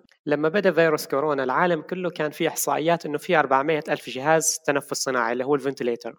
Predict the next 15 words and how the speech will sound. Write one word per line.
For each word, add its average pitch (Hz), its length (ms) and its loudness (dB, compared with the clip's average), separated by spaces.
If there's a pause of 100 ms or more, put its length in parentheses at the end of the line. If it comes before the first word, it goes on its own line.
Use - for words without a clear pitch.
(280)
فالعالم 139 1000 2
ما 190 80 4
كان 190 180 4
فيه 160 160 2
عدد 151 200 4
كافي 139 300 4
من 131 60 -4
الأجهزة 135 460 -2
أصلًا. 120 300 -10 (520)
يعني 135 160 -10
كان 160 320 0
الأجهزة 151 460 -4
استخدامها 160 500 -2
لحالات 151 480 4
معينة. 123 400 -2